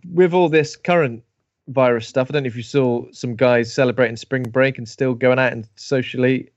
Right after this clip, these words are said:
and, like, mixing socially. And then there was a story, like, literally two days later, which was fifteen confirmed cases of people from spring break have got coronavirus. Clearly, just spring break is bad.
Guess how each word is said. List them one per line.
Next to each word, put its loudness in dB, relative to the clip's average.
and, -6
like, 0
mixing -4
socially. 2
And 0
then 2
there 4
was 0
a -4
story, 2
like, 2
literally 0
two 2
days 2
later, 2
which -4
was -4
fifteen 0
confirmed -2
cases -2
of -8
people -6
from -10
spring -4
break 0
have -8
got -2
coronavirus. -2
Clearly, 2
just -8
spring -2
break 2
is -6
bad. -4